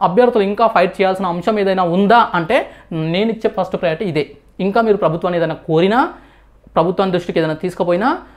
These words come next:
ఆ, డైరెక్ట్గా కానీ లేదంటే ప్రజాప్రతినిధుల ద్వారా కానీ తీసుకెళ్ళినా కూడా ఇక్కడ అంశం, ప్రధాన అంశము ఈ జీవో for horizontal reservation of women. ఓకే, ఇది, ఇది క్లియర్ అయితే అన్నిటికీ ఇంకా కేసులు, దీనిపైన కేసులు ఉండవు.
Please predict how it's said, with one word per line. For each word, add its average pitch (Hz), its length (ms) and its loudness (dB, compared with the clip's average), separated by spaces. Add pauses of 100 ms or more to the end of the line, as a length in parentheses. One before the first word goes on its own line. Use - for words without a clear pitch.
(140)
ఆ, 175 440 2
డైరెక్ట్గా 185 460 2
కానీ 190 200 2
లేదంటే 180 340 0
ప్రజాప్రతినిధుల 170 800 0
ద్వారా 165 260 2
కానీ 175 200 -2
తీసుకెళ్ళినా 170 460 -4
కూడా 220 300 0 (380)
ఇక్కడ 202 440 2
అంశం, 214 280 -4
ప్రధాన 175 280 0
అంశము 190 460 -2 (180)
ఈ 190 100 -2
జీవో 190 360 2
for 214 140 -2
horizontal 160 680 -2
reservation 151 440 -4
of 175 280 0 (180)
women. 156 240 -2 (320)
ఓకే, 185 240 -2
ఇది, 147 280 -4 (220)
ఇది 233 160 4
క్లియర్ 269 260 6
అయితే 247 360 2 (160)
అన్నిటికీ 196 720 2
ఇంకా 202 140 -2
కేసులు, 196 400 2 (140)
దీనిపైన 240 340 2
కేసులు 196 320 2
ఉండవు. 139 220 -2